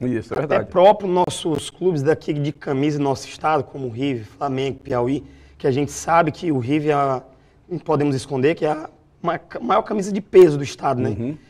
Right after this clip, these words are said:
Speaker 2: Então, acho que quando vier o River montar esse planejamento pra o feminino, eu acho que também vai ter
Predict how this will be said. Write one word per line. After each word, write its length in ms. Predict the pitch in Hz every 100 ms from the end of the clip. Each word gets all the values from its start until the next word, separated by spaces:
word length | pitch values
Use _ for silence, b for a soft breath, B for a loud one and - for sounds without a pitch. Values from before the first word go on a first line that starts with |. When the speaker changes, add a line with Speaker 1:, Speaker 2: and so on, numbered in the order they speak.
| b
Speaker 2:
Então, 360 | 151 - 151 175
acho 240 | 170 -
que 140 | - 165
quando 320 | 170 170 165
vier 400 | 160 160 147 143
o 60 |
River 340 | 123 131 135 131
montar 360 | 131 135 -
esse 140 | 151 -
planejamento 800 | - 151 135 135 123 127 - b b b -
pra 100 | 147
o 60 |
feminino, 640 | - 156 135 123 143 143 - b b b -
eu 180 | 160 330
acho 140 | 330
que 40 | -
também 340 | 156 143 143
vai 180 | 143 143
ter 580 | 143 143 135 139 143